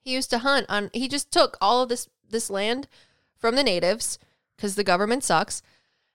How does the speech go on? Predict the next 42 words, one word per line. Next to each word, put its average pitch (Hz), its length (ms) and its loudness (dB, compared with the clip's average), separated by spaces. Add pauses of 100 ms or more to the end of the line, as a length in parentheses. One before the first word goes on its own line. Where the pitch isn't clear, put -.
(260)
And 208 520 0
when 220 200 0
he 240 160 0
wasn't 254 480 2
just 220 220 2
hunting 220 360 -2
on 196 140 -2
native 190 300 0
lands 202 320 -4
and 175 200 -6
pillaging 190 720 -4
beautiful 185 380 -6
bunny 185 260 -2
rabbits 156 400 -6
and - 80 -14
stuff, 175 400 -4
he 233 220 -6
was 226 220 0
trying 277 320 0
to 302 120 -6
solicit 220 540 -2
the 196 80 -4
townspeople's 208 760 -6
ladies 208 360 -4
to 226 120 -4
be 196 300 -6 (380)
prostitutes 190 600 -2
for 170 160 -6
him. 170 240 -10 (140)
He 240 180 -6
would 240 140 0
even 240 220 0
approach 220 420 -2
men, 196 380 -2
like, 185 240 -4
married 185 400 -2
men's 175 260 -4
wives 165 320 -4
and 190 80 -8
be 185 80 -10
like, 175 120 -12
"Hey, 208 340 -12